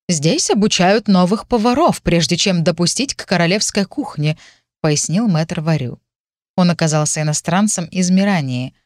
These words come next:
Худой, долговязый, с мелкими кучерявыми волосами и длиннющими усами, торчащими в стороны так дерзко, словно законов гравитации просто не существовало.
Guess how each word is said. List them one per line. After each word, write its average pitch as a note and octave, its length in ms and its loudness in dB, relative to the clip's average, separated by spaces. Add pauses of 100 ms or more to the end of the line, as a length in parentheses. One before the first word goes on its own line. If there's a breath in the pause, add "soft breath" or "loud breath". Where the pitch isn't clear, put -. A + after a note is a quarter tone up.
(300)
Худой, A#3+ 460 -2
долговязый, F#3+ 640 2
с - 100 -4
мелкими G3 360 0
кучерявыми F3 520 -2
волосами F#3 640 -2 (200 loud breath)
и A#3+ 80 -2
длиннющими G#3+ 720 2
усами, F3+ 540 -4
торчащими G#3 640 -2
в F#3+ 60 -4
стороны G3+ 400 0 (100)
так C#4+ 280 -6
дерзко, D3+ 520 -4 (240 loud breath)
словно G#3 360 0
законов G3 440 0
гравитации E3+ 640 -2
просто G#3 380 -2
не G3 100 2
существовало. E3 840 -4